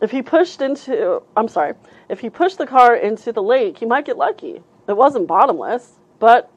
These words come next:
it was damn near close. There was a vast underground lake system beneath Statenville. Rupert suspected that's where Slick, next page, had come from, burped during an earthquake or something, unable to return to its world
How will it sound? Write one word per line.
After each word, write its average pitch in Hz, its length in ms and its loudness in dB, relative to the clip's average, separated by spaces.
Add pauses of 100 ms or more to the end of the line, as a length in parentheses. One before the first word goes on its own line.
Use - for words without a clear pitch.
(140)
it 190 80 -8
was 185 140 -6
damn 180 280 -4
near 180 140 -4
close. - 460 -12 (720)
There 220 120 6
was 208 100 2
a 214 60 0
vast 240 300 6
underground 214 420 0
lake 214 220 -2
system 190 380 -6
beneath 185 340 -2
Statenville. 165 720 -4 (540)
Rupert 285 500 0
suspected 208 580 -4
that's 196 280 0
where 147 120 -8
Slick, - 680 -6 (1120)
next - 220 -20
page, - 320 -16 (1000)
had 233 160 0
come 427 200 2
from, 214 380 4 (260)
burped 302 280 2
during 254 340 0
an 208 100 0
earthquake 220 440 -2
or 160 80 -8
something, 135 540 -10
unable 240 400 0
to 226 120 -14
return 196 640 -4 (120)
to 190 200 -6
its - 180 -6
world 170 420 -4